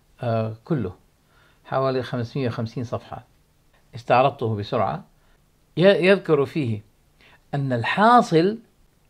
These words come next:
يعني نتيجة ال-، ال-، ال-، الحكم على الحديث، أنه فيه مقال، صفحة ميتين وسبعة، ستة وأربعين إلى ميتين وسبعة وأربعين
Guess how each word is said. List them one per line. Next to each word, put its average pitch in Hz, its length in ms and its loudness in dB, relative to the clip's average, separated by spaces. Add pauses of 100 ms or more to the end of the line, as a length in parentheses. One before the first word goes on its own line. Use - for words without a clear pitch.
(200)
يعني 120 340 -2
نتيجة 120 760 2
ال-، 98 300 -6
ال-، - 760 -16
ال-، 104 480 -8
الحكم 139 360 -4
على 113 140 2
الحديث، 123 420 -8 (680)
أنه 139 540 0 (360)
فيه 151 440 -4
مقال، 110 840 -2 (2000)
صفحة 147 360 -6
ميتين 151 640 -2
وسبعة، 117 840 -2
ستة 175 340 0
وأربعين 127 500 -2
إلى 165 300 0
ميتين 131 360 -4
وسبعة 117 320 -2
وأربعين 113 680 -4